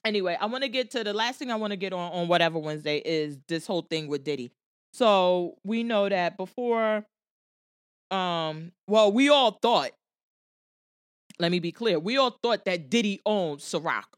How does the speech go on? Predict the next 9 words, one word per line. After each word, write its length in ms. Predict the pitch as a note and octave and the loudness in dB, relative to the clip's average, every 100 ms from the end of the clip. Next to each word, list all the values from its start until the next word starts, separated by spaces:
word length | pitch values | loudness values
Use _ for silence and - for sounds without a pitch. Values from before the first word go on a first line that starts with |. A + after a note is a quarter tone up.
| _ _ _ _ - | _ _ _ _ -18
v-, 140 | C#3 C#3 - | -18 -18 -4
vodka. 480 | E3+ D#3 - G2+ - _ _ _ _ _ _ _ | -2 -2 -4 -16 -18 _ _ _ _ _ _ _
And 640 | G3 F#3+ F3+ F3 E3+ E3+ | -4 -2 -2 -2 -2 -4
we 160 | F3 G#3+ | -4 -2
know 260 | G#3 G3 F#3+ | 0 2 2
that 220 | F#3 F#3 | 2 0
he 220 | G3+ A3+ | -2 -6
sued 680 | - - A#3+ G3+ F#3 F3+ E3 | -8 -10 -6 -2 -2 -2 -4
the 340 | - F3 E3+ | -4 -2 -2